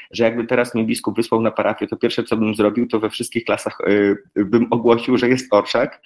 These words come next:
i w orszaku możemy wygrać wielbłąda prawdziwego, w orszaku możemy zrobić fajne sceny, które przełożą się na to, że będziemy mogli pokazać Jezusa Chrystusa.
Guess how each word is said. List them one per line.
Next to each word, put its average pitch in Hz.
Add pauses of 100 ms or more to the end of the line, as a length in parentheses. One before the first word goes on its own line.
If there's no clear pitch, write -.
(320)
i 120
w -
orszaku 120
możemy 113
wygrać 113
wielbłąda 104
prawdziwego, 98
w -
orszaku -
możemy 107
zrobić 107
fajne 117
sceny, 110 (240)
które 113
przełożą 120
się 113
na 113
to, 123
że 110
będziemy 117
mogli 113
pokazać 113
Jezusa 113
Chrystusa. -